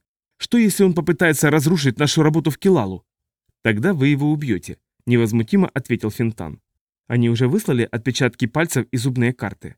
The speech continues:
Они действуют чрезвычайно осторожно. Для чего они нам нужны? У нас что, есть подозреваемый?» «Было опасно спрашивать, Кевин». «Просто жить тоже опасно». «Кевин, если он действительно О'Нил,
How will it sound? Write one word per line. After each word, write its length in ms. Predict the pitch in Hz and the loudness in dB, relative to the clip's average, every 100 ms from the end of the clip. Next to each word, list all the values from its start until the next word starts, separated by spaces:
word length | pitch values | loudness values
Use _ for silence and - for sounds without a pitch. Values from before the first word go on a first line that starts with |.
| _ _ _ _ _ - | _ _ _ _ _ -2
Они 220 | 165 170 | 2 2
действуют 420 | 151 233 143 127 | 2 -2 -2 0
чрезвычайно 560 | 139 135 147 170 143 143 | 0 2 0 2 0 0
осторожно. 580 | - 160 131 104 92 - _ _ | 0 0 0 -4 -8 -12 _ _
Для 120 | 123 131 | -4 -2
чего 280 | - 160 | 0 2
они 180 | 151 147 | 2 2
нам 180 | 147 151 | 0 0
нужны? 380 | 165 160 110 - _ - | 0 -2 -4 -6 _ -4
У 80 | 135 | 0
нас 140 | 147 | 2
что, 180 | - 151 | 0 0
есть 220 | 123 139 | 2 0
подозреваемый?» 760 | 143 135 131 143 196 147 95 82 _ _ _ _ _ | -2 -2 0 0 0 -2 -4 -10 _ _ _ _ _
«Было 340 | - 110 110 107 | -4 0 0 0
опасно 380 | 107 175 - 107 | -2 -4 -4 -6
спрашивать, 520 | - 147 - 101 - | -4 -6 -4 -8 -8
Кевин». 320 | 104 90 78 _ _ _ _ - | -12 -12 -16 _ _ _ _ -4
«Просто 320 | 185 196 160 | -2 0 0
жить 240 | 143 180 - | 2 0 2
тоже 260 | 185 143 | 2 2
опасно». 500 | 131 151 127 - 85 _ _ _ _ _ - | 0 0 -4 -6 -12 _ _ _ _ _ -2
«Кевин, 320 | 131 98 92 _ - | -2 -2 -8 _ -6
если 220 | 123 135 | -4 0
он 100 | 120 | 0
действительно 540 | 131 - 131 117 113 - | 0 -2 -4 -2 -2 -2
О'Нил, 320 | 123 143 160 | 0 0 -2